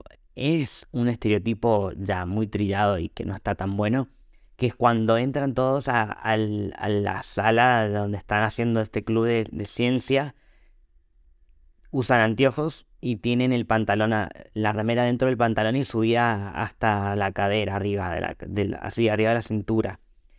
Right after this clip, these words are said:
caminando como tontos, eh, y hablando como tontos, cuando en realidad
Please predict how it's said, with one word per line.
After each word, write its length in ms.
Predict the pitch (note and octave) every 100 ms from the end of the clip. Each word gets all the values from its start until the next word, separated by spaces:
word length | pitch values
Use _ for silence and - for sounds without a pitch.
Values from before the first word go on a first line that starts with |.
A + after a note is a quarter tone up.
| _ _
caminando 500 | A2 G2+ G#2 A2+ B2+
como 260 | A#2 A#2 A2
tontos, 600 | C3 C3+ A#2 C#3 C3+ - _ _ _ _ _ _ _ _ -
eh, 760 | A2+ G#2 G2+ G2 F#2+ F2+ E2 - _ _ _ _ _ -
y 120 | G#2
hablando 400 | G#2 B2+ A#2+ G#2
como 220 | G2+ G2+
tontos, 560 | G#2+ G2+ F#2+ F#2 - -
cuando 340 | - G2+ G2+ G2
en 120 | G2
realidad 880 | G2 G2 G2+ A2 C3+ B2 G#2+ G2+